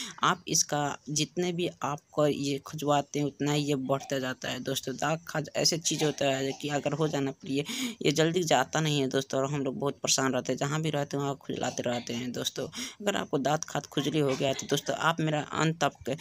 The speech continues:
वीडियो देखिए और आपका दांत खाद खुजली की इलाज आज, आज से ही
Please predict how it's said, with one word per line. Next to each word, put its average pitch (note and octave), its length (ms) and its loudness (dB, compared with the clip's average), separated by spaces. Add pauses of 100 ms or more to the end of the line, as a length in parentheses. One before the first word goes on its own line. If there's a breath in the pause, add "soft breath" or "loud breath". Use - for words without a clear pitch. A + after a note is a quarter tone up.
(220 loud breath)
वीडियो D#3 220 4
देखिए C#3+ 300 0
और D#3+ 120 2
आपका B2+ 300 0
दांत C#3 240 0
खाद - 220 -2
खुजली B2+ 320 0
की - 120 -8
इलाज B2+ 360 -2 (120)
आज, C3 280 -2 (240)
आज D3 160 4
से D#3+ 200 2
ही D#3 320 2